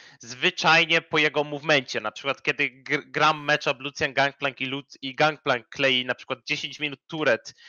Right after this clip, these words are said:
i w jedenastej minucie stwierdza, że on idzie all in, on, y, leci we mnie z autoatakami, kuklika we mnie, erkuje. No to automatycznie te dziesięć poprzednich minut gry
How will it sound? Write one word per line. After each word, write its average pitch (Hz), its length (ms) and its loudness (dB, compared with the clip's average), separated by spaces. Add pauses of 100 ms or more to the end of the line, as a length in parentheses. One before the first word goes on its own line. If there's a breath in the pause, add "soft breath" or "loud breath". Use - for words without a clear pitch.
(220 loud breath)
i 143 80 -4
w 131 60 -10
jedenastej 160 520 2
minucie 151 400 -6
stwierdza, 147 500 0
że 135 360 4 (880)
on 240 180 4
idzie 208 240 2
all 151 160 4
in, 120 180 0 (100)
on, 175 280 2
y, 160 280 4
leci 160 320 2
we 156 140 2
mnie 151 180 -2
z 143 60 -4
autoatakami, 143 720 0
kuklika 160 520 -4
we 147 140 2
mnie, 143 200 0
erkuje. 113 460 -2 (360 soft breath)
No 160 80 -6
to 180 440 2
automatycznie 175 1120 0 (320)
te 160 140 -4
dziesięć 175 360 -2
poprzednich 156 500 -4
minut 156 300 -8
gry 165 300 0